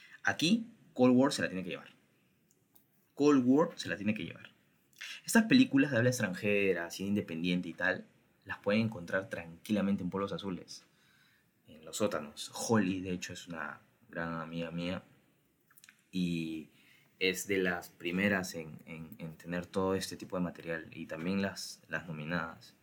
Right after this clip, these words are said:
Cine independiente, cine mudo, blanco y negro, cosas que normalmente la gran mayoría no ve,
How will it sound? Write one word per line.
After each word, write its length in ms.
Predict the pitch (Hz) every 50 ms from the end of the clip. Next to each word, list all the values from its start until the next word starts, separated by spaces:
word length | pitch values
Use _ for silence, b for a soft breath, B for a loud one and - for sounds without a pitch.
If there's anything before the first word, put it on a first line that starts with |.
| b b b b b b b b b b
Cine 220 | - - 95 95
independiente, 1200 | 90 90 90 82 80 82 85 92 101 101 95 92 90 90 90 90 90 90 90 90 87 87 87 85 87 - - _ _ _ _ _ _ _ _ - -
cine 260 | - 82 82 80 80
mudo, 800 | 90 104 107 104 98 92 92 92 90 90 90 87 87 87 - b b b b b b b b b b b b - _ _
blanco 300 | - 85 80 78 - 82
y 40 | 85
negro, 580 | 95 101 98 90 87 85 87 87 85 85 80 - _ _ _ _ _ _ _
cosas 300 | - 104 101 - 120 117
que 140 | - - 101
normalmente 840 | 90 85 85 87 92 95 98 95 95 92 101 101 101 98 95 - - - _ _ _ _ _ _ _ _ _ _ _ _ -
la 240 | 82 90 87 87 90
gran 180 | 92 95 98 101
mayoría 340 | 104 101 90 90 90 90
no 180 | 90 90 92 95
ve, 260 | 95 92 87 - -